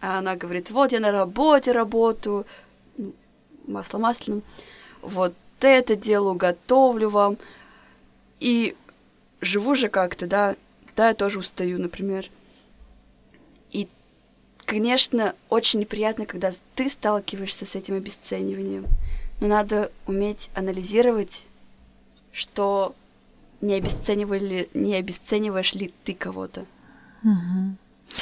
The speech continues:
Speaker 2: Тут такой прям тонкий психологический момент. Я вообще Александру слушаю, и, честно, я очень восхищаюсь.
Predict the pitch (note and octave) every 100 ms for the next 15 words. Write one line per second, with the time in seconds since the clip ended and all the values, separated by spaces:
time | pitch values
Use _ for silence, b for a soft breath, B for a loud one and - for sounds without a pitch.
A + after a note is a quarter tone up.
0 | B B - - - F3+ - F3+ G3 F#3+
1 | F3 - G3+ F#3+ F3+ - F3 - - F3+
2 | E3 E3 - - F#3 F3+ A3 - E3+ -
3 | F3+ E3+ - E3+ E3+ F3 - G3 - G3
4 | - F3 E3+ E3 - F3+ - - E3 D#3+
5 | E3 D#3+ - F3 D#3 - E3 - F3 E3
6 | F3+ -